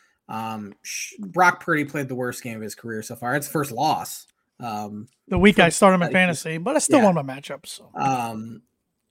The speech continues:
Speaker 1: he, he was bad, and I, I know they had injuries, but again, the Browns were without Watson there, without Nick
Speaker 2: They
Speaker 1: Chubb.
Speaker 2: got a good defense.
Speaker 1: Oh, man, that defense is great. Um,
Speaker 2: Jim Schwartz is
Speaker 1: I was
Speaker 2: gonna
Speaker 1: gonna
Speaker 2: get
Speaker 1: say
Speaker 2: some
Speaker 1: Jim
Speaker 2: head
Speaker 1: Schwartz
Speaker 2: coach
Speaker 1: there.
Speaker 2: calls.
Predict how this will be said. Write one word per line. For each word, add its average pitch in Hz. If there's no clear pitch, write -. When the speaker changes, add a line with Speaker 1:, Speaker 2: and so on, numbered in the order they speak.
Speaker 1:
he, 208
he 202
was 208
bad, 151
and 147
I, 160
I 165
know 175
they 196
had 175
injuries, 208
but 180
again, 202
the 139
Browns 233
were 180
without 147
Watson 131
there, 160
without 117
Nick 110
Speaker 2:
They 208
Speaker 1:
Chubb. 302
Speaker 2:
got 339
a 214
good 190
defense. 165
Speaker 1:
Oh, 135
man, 151
that 143
defense 135
is 113
great. 113
Um, 117
Speaker 2:
Jim 208
Schwartz 202
is -
Speaker 1:
I -
was 151
Speaker 2:
gonna 175
Speaker 1:
gonna 180
Speaker 2:
get 180
Speaker 1:
say 202
Speaker 2:
some 170
Speaker 1:
Jim 170
Speaker 2:
head 196
Speaker 1:
Schwartz 202
Speaker 2:
coach 196
Speaker 1:
there. -
Speaker 2:
calls. 156